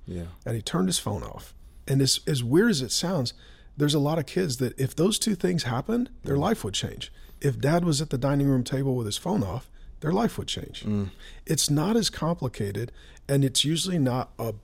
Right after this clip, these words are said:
Speaker 2: a big thing. It's like a thousand very little moments that aren't missed.
Speaker 1: Mm.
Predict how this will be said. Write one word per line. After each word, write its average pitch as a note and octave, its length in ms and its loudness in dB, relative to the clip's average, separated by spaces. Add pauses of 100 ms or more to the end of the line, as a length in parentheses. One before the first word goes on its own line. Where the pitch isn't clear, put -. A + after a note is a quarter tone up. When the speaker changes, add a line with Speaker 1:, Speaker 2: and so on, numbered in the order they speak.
(280)
Speaker 2:
a A#2 140 0
big D3 360 4
thing. G#2+ 360 0
It's - 200 -2
like - 160 -2
a A#2+ 60 0
thousand C3+ 720 2
very C#3 340 6
little C3+ 300 4
moments A#2+ 500 4
that G#2+ 160 -4
aren't A2 380 -4
missed. - 360 -6 (240)
Speaker 1:
Mm. G#2 280 -2